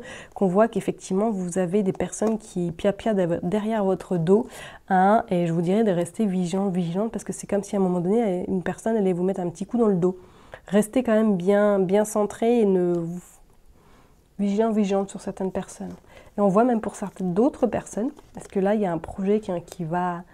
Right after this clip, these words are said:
qui va sortir ou qui, qui est sur le point peut-être de, de réussir professionnellement. Je ne serais pas étonnée. Il y a eu beaucoup, il y aura beaucoup de communication également cette semaine, mais vous avez la belle protection.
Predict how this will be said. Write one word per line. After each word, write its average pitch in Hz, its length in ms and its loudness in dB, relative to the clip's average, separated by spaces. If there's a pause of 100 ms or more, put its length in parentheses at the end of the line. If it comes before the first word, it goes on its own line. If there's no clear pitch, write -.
(380)
qui 185 180 0
va 190 160 6
sortir 254 580 2
ou 208 100 4
qui, 175 480 -2
qui 185 200 -4
est 190 40 0
sur 185 200 -2
le 185 140 6
point 208 300 0
peut-être 190 420 -2
de, 165 340 -2 (2000)
de 190 160 4
réussir 202 500 4
professionnellement. 214 840 0
Je - 60 -10
ne - 20 -12
serais 196 140 -4
pas 214 120 0
étonnée. 214 300 2
Il 180 80 0
y 175 40 2
a 180 40 2
eu 180 40 0
beaucoup, 175 280 -4
il 214 100 -4
y 190 80 2
aura 180 160 0
beaucoup 190 280 -6
de 214 40 -10
communication 196 640 -2
également 180 320 -2
cette - 240 -8
semaine, 233 300 0
mais 247 60 0
vous 185 120 -4
avez 185 140 -2
la 214 80 -2
belle 196 180 -2
protection. 202 680 -8